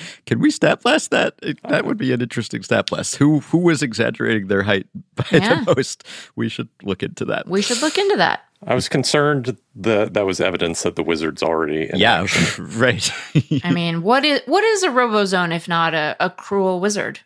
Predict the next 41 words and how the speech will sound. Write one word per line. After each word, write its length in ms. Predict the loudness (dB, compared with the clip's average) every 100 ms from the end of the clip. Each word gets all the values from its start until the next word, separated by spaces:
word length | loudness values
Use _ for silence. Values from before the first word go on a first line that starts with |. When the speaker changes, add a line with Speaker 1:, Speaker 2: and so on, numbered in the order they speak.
| 0
Speaker 2:
really? 420 | 2 2 0 -2 -4
Speaker 1:
Mm, 300 | -2 -2 -4 _
mm-hmm. 240 | -2 0 -2 -6 _ -6
You're 160 | -2
right. 180 | 0 -2 -4 -20 -20 -18 -20 -20 _ 2
Okay. 380 | 4 4 2 -4 _ _ 0
Well, 340 | 2 2 -2 _ -4
Mac, 280 | -2 -2
it's 200 | -8 -8
been 180 | -4 -2
a, 180 | 0 -2 -4
a 20 |
pleasure 360 | -2 0 0 -2
for 200 | 0 2
us, 280 | 0 -4
uh, 120 | -8 -4
hopefully 500 | -4 -4 -2 -2 -2
for 180 | -4 -2
you. 380 | 2 2 0 -4 -20 -20 -20 -10 -4
Is 200 | -2 2
there 340 | 4 4 4
anything 420 | 2 0 0 0
you 100 | 0
would 180 | -2 -2
care 240 | 2 2 2
to 540 | 0 2 2 0 -2 -2
plug 420 | 4 4 2 0
or, 380 | 0 2 0 -2
or 200 | -2 -4
direct 440 | -2 -2 -2 -6
people 400 | -8 0 0 0
toward, 440 | -2 2 2 2 -2
places 340 | -4 -4 -4
they 140 | 0 0
can 300 | 0 0 -2 -2
find 340 | 0 2 0
you 200 | 0 2
or 220 | 2 0 -4
other 300 | -2 0 0
endeavors? 600 | 0 0 2 2 0 -4 _ _ -4
Speaker 3:
Uh, 320 | 0 2 0